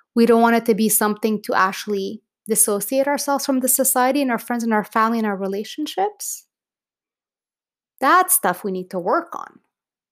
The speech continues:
But to say, "I have a craving," then you're human. It's normal. It's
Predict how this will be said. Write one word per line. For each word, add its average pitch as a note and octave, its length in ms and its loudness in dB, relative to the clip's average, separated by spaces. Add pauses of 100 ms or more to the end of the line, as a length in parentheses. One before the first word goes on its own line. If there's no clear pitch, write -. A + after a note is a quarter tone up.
(180)
But G3+ 340 -2
to A#3+ 80 0
say, C#4 540 6 (380)
"I G3 80 -2
have F3+ 240 -4
a E3+ 60 -2
craving," A#3 600 -8 (920)
then F#3 120 -4
you're E3+ 160 -6
human. G#3 440 -10 (320)
It's - 200 -6
normal. A3 340 -8 (1300)
It's A3+ 400 2